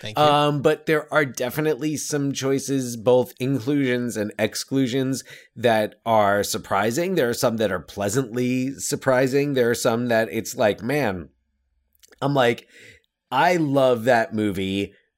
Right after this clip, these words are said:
Speaker 2: but does it," <laughs> like, there's one movie where it,
Speaker 1: Is
Speaker 2: like,
Speaker 1: it one of
Speaker 2: it
Speaker 1: the
Speaker 2: plays
Speaker 1: one hundred greatest?
Speaker 2: What's, I mean, like, one hundred
Speaker 1: Yeah.
Speaker 2: great, and it's like, you know, in, not just American films, not just studio
Speaker 1: Yeah.
Speaker 2: films, uh, hundred greatest movies of all time.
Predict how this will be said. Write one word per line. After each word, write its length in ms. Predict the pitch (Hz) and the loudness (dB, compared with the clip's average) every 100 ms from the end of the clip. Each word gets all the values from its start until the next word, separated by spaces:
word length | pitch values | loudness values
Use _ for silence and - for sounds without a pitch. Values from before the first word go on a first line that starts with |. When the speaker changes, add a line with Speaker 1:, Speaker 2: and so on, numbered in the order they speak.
| _ | _
Speaker 2:
but 640 | 135 107 123 113 113 104 - _ _ _ _ - 101 - | -6 2 4 4 2 0 -10 _ _ _ _ -20 -14 -2
does 280 | 147 127 127 | 0 0 -4
it," 280 | - 165 | -2 -2
<laughs> 0 | |
like, 160 | 190 151 | 0 2
there's 220 | 190 147 | 2 2
one 260 | 147 185 196 | 2 0 4
movie 360 | 165 180 175 | 6 6 4
where 340 | 131 131 123 127 | 4 4 4 2
it, 180 | 135 127 | -6 -4
Speaker 1:
Is 100 | 120 | 0
Speaker 2:
like, 140 | 127 | 0
Speaker 1:
it 0 | |
one 80 | 131 | 0
of 40 | 160 | -2
Speaker 2:
it 20 | |
Speaker 1:
the 60 | - | -2
Speaker 2:
plays 280 | - 170 139 | 0 0 -2
Speaker 1:
one 80 | |
hundred 180 | 123 - | -6 -12
greatest? 640 | - 104 110 196 - - - _ _ _ - | -14 -12 -8 -6 -8 -14 -20 _ _ _ -2
Speaker 2:
What's, 180 | 143 - - - - | 0 0 -6 -20 -6
I 100 | 185 | 0
mean, 140 | 190 196 | 2 4
like, 180 | 185 123 | 4 4
one 160 | 190 | 4
hundred 200 | 208 147 | 4 4
Speaker 1:
Yeah. 60 | 233 | 2
Speaker 2:
great, 160 | 185 170 | 0 2
and 120 | 170 | 2
it's 160 | 156 143 | 0 0
like, 360 | 143 135 117 - | -2 -2 -4 -6
you 160 | 143 | 0
know, 160 | 135 120 | 2 2
in, 240 | 127 165 | 0 -2
not 200 | 135 135 | -2 -2
just 160 | 151 160 | -4 -2
American 460 | 143 143 147 160 | 2 2 2 -2
films, 720 | 139 156 147 147 147 143 131 | 0 2 4 4 2 0 -4
not 280 | 110 120 123 | -2 -2 -2
just 240 | 139 117 - | -4 -6 -8
studio 340 | - 147 147 | -6 0 0
Speaker 1:
Yeah. 100 | 143 | 2
Speaker 2:
films, 200 | 135 131 - - _ - | 0 -2 -8 -20 _ 0
uh, 320 | 135 131 123 | 2 4 2
hundred 440 | 104 101 156 175 160 | 0 -2 -2 -2 -4
greatest 280 | 175 170 | -4 -2
movies 260 | 165 170 170 | 0 0 0
of 80 | 151 | -2
all 80 | 156 | 0
time. 280 | 151 110 | 0 -2